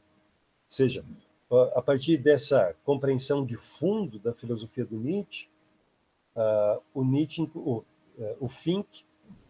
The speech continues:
inclusive, passa a instaurar uma interpretação muito sui generis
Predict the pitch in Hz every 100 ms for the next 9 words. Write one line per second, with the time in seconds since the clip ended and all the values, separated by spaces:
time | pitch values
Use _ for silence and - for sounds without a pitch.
0 | - 143 135 147 113 156 160 196 190 _
1 | _ _ _ - 151 160 - - 101 80
2 | - - _ _ _ 120 107 101 - _
3 | _ _ _ _ _ _ _ _ _ _
4 | _ _ _ - 190 - 165 139 127 123
5 | 120 117 123 139 131 127 131 - - 123
6 | 117 156 233 233 131 - 165 117 98 110
7 | 180 175 117 90 85 -